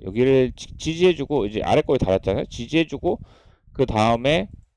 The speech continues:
뭐 바로 갈 수도 있지만은 실적이 또 나왔기 때문에 여기를 이제 육만 천 원짜리 마찬가지로 육만 천 원짜리 강하게 뚫으면서 다시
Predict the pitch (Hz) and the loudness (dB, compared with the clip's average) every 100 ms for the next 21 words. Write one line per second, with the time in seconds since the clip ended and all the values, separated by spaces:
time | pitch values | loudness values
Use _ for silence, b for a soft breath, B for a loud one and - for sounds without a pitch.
0 | - - - _ _ _ _ - - - | -20 -20 -20 _ _ _ _ -20 -18 -20
1 | - - _ _ 95 95 - 120 165 165 | -20 -20 _ _ -4 -4 -2 2 4 4
2 | 165 160 110 - 104 104 107 170 240 - | 2 -2 -6 -6 -2 -2 0 -4 -6 -16
3 | - _ - - - - 160 175 127 - | -20 _ -20 -20 -16 -10 -2 2 2 0
4 | 110 87 95 90 - 87 85 139 - - | 0 2 0 -4 -4 -4 -4 -6 -8 -16
5 | b b b - - - 92 92 95 160 | b b b -20 -16 -6 -2 2 2 0
6 | 220 _ - - - - 95 95 120 120 | -4 _ -20 -20 -20 -12 -8 -6 0 -2
7 | 131 175 175 147 107 101 - - 101 90 | -2 -6 -4 0 2 2 -2 -2 -2 -4
8 | 87 95 - 123 139 135 196 202 180 165 | -4 -6 -6 -2 -2 0 0 0 2 2
9 | - - 143 180 175 170 175 180 147 135 | 2 -2 0 2 2 -2 -6 -4 -2 0
10 | 135 123 b b b _ - 104 - 117 | 0 0 b b b _ -2 -2 -2 -4
11 | 160 | -4